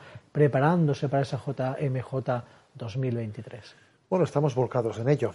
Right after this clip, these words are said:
Speaker 2: Y voy a decir que ya voy a, a distintos lugares a los que voy, pues, para celebrar distintas cuestiones.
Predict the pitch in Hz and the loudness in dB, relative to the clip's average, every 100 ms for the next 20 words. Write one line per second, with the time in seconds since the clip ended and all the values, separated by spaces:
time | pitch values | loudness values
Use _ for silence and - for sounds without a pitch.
0 | - 143 113 131 135 120 135 135 131 127 | -6 -6 0 4 4 6 4 4 4 4
1 | 135 131 131 123 117 - 120 120 135 135 | 6 6 4 2 -4 -6 -10 -6 -4 -2
2 | 120 131 123 127 120 117 - 123 127 135 | 0 0 0 0 0 -2 -2 2 4 6
3 | 139 - _ - - _ _ _ _ 107 | 4 -4 _ -20 -20 _ _ _ _ -12
4 | - 110 104 104 107 123 113 104 123 117 | -4 -4 -2 -4 -2 -2 -2 -4 -4 -2
5 | 120 131 - 135 135 | -2 -2 2 2 2